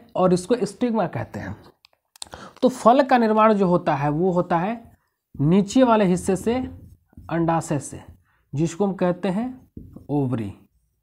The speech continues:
क्या बोलते हैं? ओवरी बोलते हैं, ठीक है ना। अब अगर हम इसका अगर अच्छी तरह से डेफिनेशन दें तो कैसे देंगे? कहेंगे कि फल एक परिपक्व अंडाशय है, ठीक है, या फिर कह सकते हैं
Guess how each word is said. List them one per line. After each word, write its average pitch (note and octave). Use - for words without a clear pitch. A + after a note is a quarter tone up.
क्या E3+
बोलते F3+
हैं? A#3
ओवरी D#3
बोलते G#2+
हैं, -
ठीक F#3+
है A3
ना। C4+
अब A#3
अगर F#3+
हम B3+
इसका G#3
अगर G#3+
अच्छी F#3+
तरह A3+
से G#3+
डेफिनेशन F3
दें C3
तो F#3
कैसे D#3
देंगे? C3
कहेंगे D3+
कि F#3+
फल B3+
एक C4
परिपक्व A#3
अंडाशय E3
है, G#2+
ठीक G#3
है, D4
या G#3+
फिर B3
कह B3+
सकते A3
हैं F3+